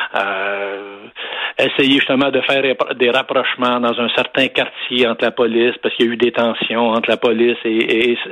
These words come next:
ça, ça a été fait, ça a été fait sur, sur, il y a plein de directeurs de police que je connais à Montréal qui ont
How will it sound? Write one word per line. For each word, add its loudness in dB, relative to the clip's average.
ça, 2
ça 2
a 2
été 0
fait, 0
ça -4
a 0
été 0
fait 2
sur, 0
sur, 0
il 0
y 2
a 0
plein 2
de -4
directeurs 2
de 0
police 2
que 2
je 2
connais 2
à 2
Montréal 0
qui -6
ont 0